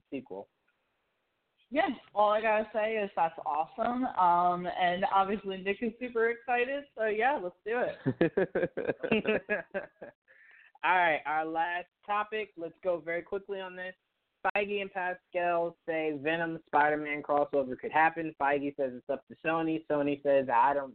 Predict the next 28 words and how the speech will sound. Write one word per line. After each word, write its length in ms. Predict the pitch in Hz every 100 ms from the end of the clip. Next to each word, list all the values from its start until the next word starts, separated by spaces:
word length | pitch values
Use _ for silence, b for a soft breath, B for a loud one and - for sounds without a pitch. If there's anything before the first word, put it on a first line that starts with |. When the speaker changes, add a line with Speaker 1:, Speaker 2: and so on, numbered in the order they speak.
| 131
Speaker 1:
know 160 | 135
what 200 | 127 135
we're 120 | 131
doing 260 | 123 127 123 _
tomorrow." 600 | 113 127 139 117 110 92 - b b _
Um, 320 | 170 170 170
but 320 | 170 208 160
Speaker 3:
<laughs> 80 | 170
Speaker 1:
your 160 | 170 180 -
thoughts 280 | 196 175 - -
on 180 | 165 156
a 140 | 147 -
crossover 580 | 165 160 156 143 139 139
of 60 | 123 139
Venom 260 | 151 143
and 140 | 135 131
Spider-Man? 580 | - 160 160 156 151 147
Nick, 120 | 139
I'll 100 | 117
start 200 | 113 127
with 100 | 117 113
you. 120 | 107 - - _ _ _ _ _ _ _ _ _ 131 131
Speaker 3:
Uh, 180 | 123 135
yeah, 280 | 131 139 117
I 80 |
mean, 140 | 110 135
it'd 160 | 139
be 140 | 135